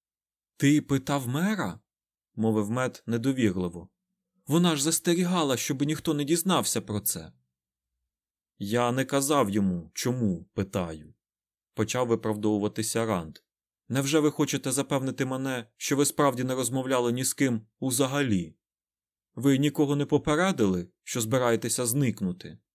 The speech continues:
Перн, ніби виправдовуючись, знизав плечима. "Морейн Седай наказала нікому не прохопитися". "Ми залишили повідомлення", сказав Мед, "для рідних.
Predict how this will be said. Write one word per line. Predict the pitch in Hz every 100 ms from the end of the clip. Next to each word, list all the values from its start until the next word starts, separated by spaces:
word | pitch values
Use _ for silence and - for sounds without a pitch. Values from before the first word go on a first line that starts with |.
| _ _ _ _ _ _ _ _ _ _ _ _
Перн, | 135 147 147 135
ніби | 139 117
виправдовуючись, | 117 113 117 107 127 123 117 - 113 -
знизав | - 104 104 104 104
плечима. | 110 123 - 85 80 - _ _ _ _ _ _ _ _ _ _
"Морейн | 101 110 117 113
Седай | 107 - 113 131 123 101
наказала | 98 110 117 107 120 107 98
нікому | 92 113 127 110 107
не | 107 101
прохопитися". | 98 110 113 135 117 92 - - - 80 _ _ _ _ _ _ _ _ _ _ _ _
"Ми | 175 208 202
залишили | 175 196 196 180 185 180
повідомлення", | 196 190 185 175 113 98 92 90 - -
сказав | - 104 98 95
Мед, | 101 95 85 - _ _ -
"для | 131 190 220
рідних. | 180 113 92 87 82 -